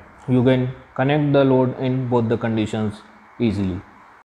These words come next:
All the three terminals are provided for connecting the phase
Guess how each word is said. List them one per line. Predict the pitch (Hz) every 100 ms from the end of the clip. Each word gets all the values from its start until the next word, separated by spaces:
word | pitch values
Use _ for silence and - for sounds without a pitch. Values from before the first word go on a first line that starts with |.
| _ _ _ _ _ - - - - - - - - - 120
All | 143
the | 160 156
three | 160 151
terminals | 151 147 143 147 143 -
are | 131 123
provided | 135 131 135 139 135 127
for | 131
connecting | 131 131 127 131 131 131 165 -
the | 123
phase | 117 135 139